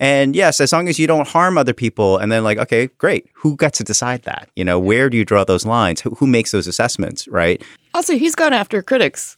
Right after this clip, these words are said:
Speaker 2: legally. So it's, it's, it's sort of, you know, the disingenuousness of it
Speaker 1: Oh,
Speaker 2: is
Speaker 1: absolutely.
Speaker 2: astounding.
Speaker 1: He, he's had employees sign N-, N D As, like, you know, about, like, you know, potentially what,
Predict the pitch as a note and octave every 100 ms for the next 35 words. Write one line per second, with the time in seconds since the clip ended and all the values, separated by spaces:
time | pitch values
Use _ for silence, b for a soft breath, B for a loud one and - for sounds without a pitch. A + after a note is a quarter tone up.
0 | _ A#2+ E3 D3 C#3 C3 C#3+ F#3+ F3+ E3
1 | - F3+ - F3 - A#3 G3+ E3 - -
2 | G3 F3+ F3 G#3+ A#3 E3+ E3+ F3+ C#3+ D#3
3 | C3+ - C#3 C3+ C3+ C3 - - - E3
4 | E3+ D#3+ D3+ C#3 - C3+ D3 - D#3+ D3
5 | D3 D#3 D3 _ _ - C3+ C#3 D3+ D3
6 | - C#3 C3+ C#3+ - C#3 C#3+ C3+ C#3+ D#3+
7 | A2+ - - A2+ G#2 - C3 A2+ G2+ G#2
8 | A#2 A#2+ A#2+ A#2+ G#2+ - _ b b b
9 | b _ _ _ _ B2+ A#2+ - - C3
10 | C3+ D3+ C#3 C3+ C#3+